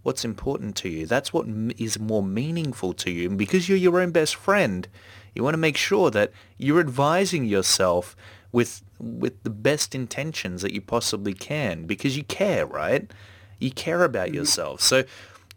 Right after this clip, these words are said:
Speaker 1: I, I really do believe in that, that we kinda self-sabotage to an extent. We do things and we, we, we behave in ways that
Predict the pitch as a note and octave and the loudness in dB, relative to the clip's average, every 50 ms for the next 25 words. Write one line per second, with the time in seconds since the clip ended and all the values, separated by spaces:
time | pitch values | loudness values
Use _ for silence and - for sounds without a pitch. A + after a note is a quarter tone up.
0 | _ - - B2+ C3+ C#3+ - - B2 C3+ D3 C#3+ C#3 C#3+ E3+ F#3+ F#3+ F#3 F3 D3 | _ -4 -2 0 0 0 2 2 2 2 2 0 -2 -2 0 0 0 0 0 -2
1 | A#2+ A2+ B2+ C3 A#2 A2 G2 F#2+ G2 A2 A2+ A2+ A2+ G#2 G2 F#2+ F#2 - G2 G2+ | 0 0 0 2 2 2 0 0 0 -2 -2 -2 -2 -2 0 0 0 2 2 2
2 | G2 G2 G#2 - - - C#3 C#3 A#2 G#2+ - - - B2+ A#2 A2 - - - A#2 | 2 0 -2 -4 -2 0 0 2 2 4 4 4 4 4 2 2 0 0 2 2
3 | A#2 B2+ C#3 - - - G2 F2 E2+ E2 - - - F#2 F2+ F2 E2+ - - - | 2 0 0 -4 -6 -4 -2 -2 -2 -2 -4 -6 -6 -6 -6 -8 -8 -8 -8 -6
4 | - G2 G2 F#2+ G#2 G#2+ G#2 G#2+ - F3 F#3 F#3 F3+ - - - D#3 D3+ D3 C#3+ | -4 -4 -4 -4 -4 -6 -4 -2 0 2 2 2 0 -2 -2 -4 -4 -2 -2 -4
5 | C#3+ C3+ B2 A#2 G#2 G2+ G2 G2 G2 - - G#2 G2+ G#2 F#2+ G#2 A2 - G#2 G2+ | -4 -2 -2 -2 -2 0 0 -2 -2 -4 -4 -6 -6 -4 -4 -4 -4 -4 -2 0
6 | A2 G#2 G#2+ G#2+ - - D3+ E3 F3+ F3 D3 C#3 A#2+ A2 G#2+ A2 B2 C3 C#3 C#3 | 0 0 0 -2 0 2 2 4 4 4 2 0 -2 -2 0 0 2 4 4 4
7 | A#2+ G2+ F#2+ F#2 F#2+ G2+ G2+ G#2 - | 4 4 4 2 2 2 2 2 0